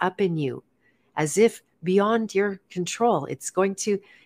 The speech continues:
inspire you. It's gonna make you feel alive, even in the worst circumstances. <clears throat> And so that's coming up. It's, uh, a group in the House of Free Will by, for members only. I will share the link one more time. Uh, and again,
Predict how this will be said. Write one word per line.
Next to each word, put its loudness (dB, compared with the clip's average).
inspire 0
you. 0
It's -6
gonna -2
make -2
you 0
feel 2
alive, 2
even 0
in -2
the 0
worst -4
circumstances. -8
<clears throat> 2
And -4
so 0
that's 0
coming -2
up. -6
It's, -4
uh, 2
a -4
group -4
in 0
the -2
House -4
of -4
Free -6
Will 0
by, 0
for -4
members -2
only. 0
I -2
will -2
share -4
the -6
link -4
one -2
more -2
time. -4
Uh, -2
and -2
again, -2